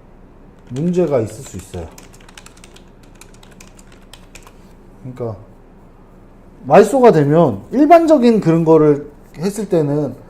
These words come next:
모르거든요. 절대 모르는데, 이제 뭐 승진이나 이런 거에 들어가는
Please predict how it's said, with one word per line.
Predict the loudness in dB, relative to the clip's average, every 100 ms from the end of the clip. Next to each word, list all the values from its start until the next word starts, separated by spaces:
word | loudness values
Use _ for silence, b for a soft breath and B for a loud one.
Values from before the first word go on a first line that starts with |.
| B B 0
모르거든요. | 2 4 4 2 0 -8
절대 | -8 -2 0
모르는데, | 0 -2 -6 -6 -2 -2 -4 -14 B B B B B -14
이제 | -12
뭐 | -10
승진이나 | -8 -6 -6 -4 0 0
이런 | 0 -2 -6 -8 -6
거에 | -2 0 -2
들어가는 | -2 -2 -2 -2 -2 -2 -2 -4